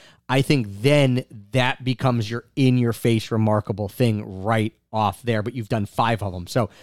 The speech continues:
you are a community of five A-frames. That's gonna stand out no matter what. Um, so, yeah, some of the people that I follow that have the most successful short-term rentals in the country,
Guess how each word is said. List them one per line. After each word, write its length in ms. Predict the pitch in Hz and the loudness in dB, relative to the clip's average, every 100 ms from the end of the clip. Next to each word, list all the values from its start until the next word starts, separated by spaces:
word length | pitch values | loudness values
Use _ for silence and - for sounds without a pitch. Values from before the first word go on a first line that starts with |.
| - - | -18 -4
you 180 | 120 120 | 0 2
are 220 | 113 110 | 2 2
a 260 | 110 107 - _ - | 2 0 -2 _ -6
community 420 | 113 123 131 107 | -2 0 0 -2
of 80 | 98 | -2
five 280 | 117 107 113 | 0 0 2
A-frames. 540 | 139 - 107 101 - _ _ _ - 104 | 0 0 -2 -4 -8 _ _ _ -12 -2
That's 300 | 135 139 - | 0 -2 -4
gonna 180 | 127 113 | -4 -4
stand 320 | - 110 104 | -4 -4 -2
out 220 | 98 - - | -4 -8 -8
no 260 | 107 104 101 | -4 -4 -4
matter 340 | 98 92 92 | -6 -6 -10
what. 300 | 87 87 - _ _ | -12 -14 -16 _ _
Um, 440 | 104 98 95 92 92 _ _ _ | -10 -8 -8 -10 -12 _ _ _
so, 300 | - - 104 | -8 -4 -2
yeah, 180 | 113 107 | -2 -2
some 220 | - 120 | -4 -4
of 80 | 117 | -4
the 140 | 107 - - | -6 -10 -12
people 260 | 123 120 | -10 -6
that 120 | 110 104 | -6 -6
I 80 | |
follow 240 | - 110 104 | -6 -6 -6
that 80 | 101 | -6
have 120 | 104 | -6
the 40 | |
most 260 | 101 110 - | -6 -6 -6
successful 500 | - - 127 - 113 | -10 -4 -4 -4 -12
short-term 440 | - 113 - 107 | -10 -10 -6 -6
rentals 260 | 107 101 95 - | -4 -6 -8 -4
in 120 | 113 | -4
the 80 | 101 | -2
country, 420 | 131 123 104 | -4 -4 -8